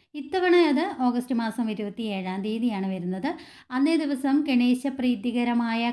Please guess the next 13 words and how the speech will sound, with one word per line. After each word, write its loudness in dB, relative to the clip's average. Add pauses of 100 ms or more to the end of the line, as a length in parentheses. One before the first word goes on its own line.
കർമ്മങ്ങൾ -4
അനുഷ്ഠിക്കുന്നത് -4
ഏറ്റവും -2
ഉത്തമമാണ്. -2 (400)
നമ്മുടെയൊക്കെ 2
വിശ്വാസപ്രകാരം -2 (340)
ഏത് -2
ശുഭകാര്യത്തിനു 0
മുമ്പ് 2 (120)
വിഘ്ന -8
നിവാരണത്തിനായിട്ട് -2
ഗണപതി -4
പൂജ -8